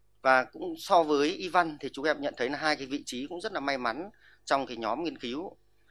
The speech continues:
ờ, đối với các đối tượng. Đấy là hai cái vị trí mười chín và hai mươi mốt là có cái đột biến nhiều, vì các cái Ivan người ta cũng chỉ ra đây là hai cái vị trí mà, mà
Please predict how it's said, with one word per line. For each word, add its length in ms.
ờ, 180
đối 140
với 80
các 140
đối 120
tượng. 260
Đấy 100
là 80
hai 160
cái 80
vị 140
trí 180
mười 180
chín 200
và 80
hai 120
mươi 120
mốt 100
là 120
có 140
cái 120
đột 160
biến 180
nhiều, 300
vì 380
các 140
cái 100
Ivan 240
người 100
ta 80
cũng 80
chỉ 140
ra 160
đây 120
là 80
hai 160
cái 100
vị 180
trí 200
mà, 120
mà 200